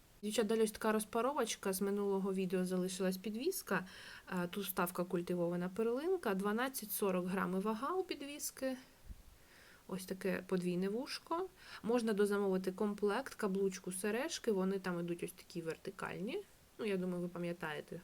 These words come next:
ось так буде виглядати і каблучка, і сережки.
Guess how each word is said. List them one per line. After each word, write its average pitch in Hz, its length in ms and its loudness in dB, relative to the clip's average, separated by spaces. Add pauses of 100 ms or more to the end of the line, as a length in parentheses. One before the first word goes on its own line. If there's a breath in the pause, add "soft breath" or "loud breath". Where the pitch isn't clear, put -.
ось - 180 -8
так 156 220 -6
буде 165 200 -4
виглядати 185 540 -2
і 175 100 2
каблучка, 175 460 -4
і - 20 -10
сережки. - 520 -6